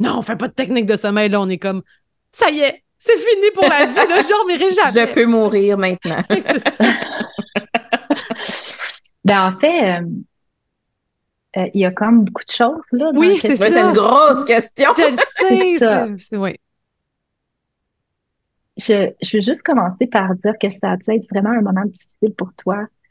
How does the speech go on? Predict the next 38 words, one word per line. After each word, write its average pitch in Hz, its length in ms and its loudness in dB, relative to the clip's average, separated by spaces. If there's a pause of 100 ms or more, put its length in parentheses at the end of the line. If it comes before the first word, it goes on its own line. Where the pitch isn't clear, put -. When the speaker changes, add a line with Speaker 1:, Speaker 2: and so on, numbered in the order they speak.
(440)
Speaker 3:
Puis, 202 80 2
Speaker 1:
Ouais. 170 300 -2
Speaker 3:
tu 185 80 -10 (100)
sais, 233 80 2
j'entends 214 560 0
une 202 100 2
maman 190 260 0
qui - 120 -6
avait 180 200 -2 (280)
pas 208 80 -4
beaucoup 185 240 -4
de - 60 -20
soutien 196 640 -8
la 226 140 -4
nuit 220 320 2
aussi, 233 600 -2
pour 196 200 -4
toutes - 180 -20
sortes 220 220 -4
de 214 60 0
raisons. 208 760 -2
On 196 100 -4
le 190 80 -6
sait 190 180 -4 (140)
pas, 196 300 0
là, 302 120 -4 (200)
mais 196 220 0
Speaker 1:
Effectivement, 185 640 -4
Speaker 3:
des 180 200 -8
fois, 214 180 2
Speaker 1:
effectivement, 185 220 0
Speaker 3:
c'est 170 60 -2
pas, 175 60 -4
Speaker 1:
totalement. 170 340 -2 (120)
Speaker 3:
c'est 233 140 0
pas 233 120 2
possible. 226 800 -2 (920)
Puis, 247 440 0